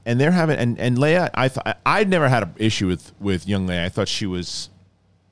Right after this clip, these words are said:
I did, I didn't love the chase scene that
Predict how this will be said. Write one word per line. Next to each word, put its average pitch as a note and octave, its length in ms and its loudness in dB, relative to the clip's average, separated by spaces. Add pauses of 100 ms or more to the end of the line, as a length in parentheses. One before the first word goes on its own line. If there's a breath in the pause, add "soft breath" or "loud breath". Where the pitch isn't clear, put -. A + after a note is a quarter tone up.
(200)
I A#2 120 0
did, A2 200 2
I G#2+ 120 0
didn't A#2 200 0
love G2+ 200 2
the E2 120 -6
chase G#2+ 320 -2
scene D#2 380 -4 (180)
that D#2 240 -4